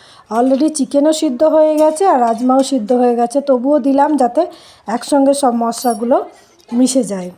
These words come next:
চাপা দিয়ে বেশ কিছুক্ষণ সিদ্ধ করতে দিলাম। আর এই দেখুন একদম গায়ে গায়ে হয়ে গেছে। আমি এবার এটাকে নামিয়ে নেব।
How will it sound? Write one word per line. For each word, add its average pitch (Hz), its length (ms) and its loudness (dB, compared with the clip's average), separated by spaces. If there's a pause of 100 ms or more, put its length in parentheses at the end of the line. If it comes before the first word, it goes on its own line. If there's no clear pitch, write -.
(800)
চাপা 226 320 0
দিয়ে 247 220 2
বেশ 254 280 0
কিছুক্ষণ 269 640 0
সিদ্ধ 240 300 -4
করতে 254 340 0
দিলাম। 294 300 0 (460)
আর 208 320 -2
এই 247 140 2
দেখুন 240 320 0
একদম 240 480 -2
গায়ে 220 300 -2
গায়ে 240 240 2
হয়ে 233 260 0
গেছে। 226 320 -2 (400)
আমি 220 280 -6
এবার 214 180 -2
এটাকে 214 380 -4
নামিয়ে 202 420 -6
নেব। 196 300 -10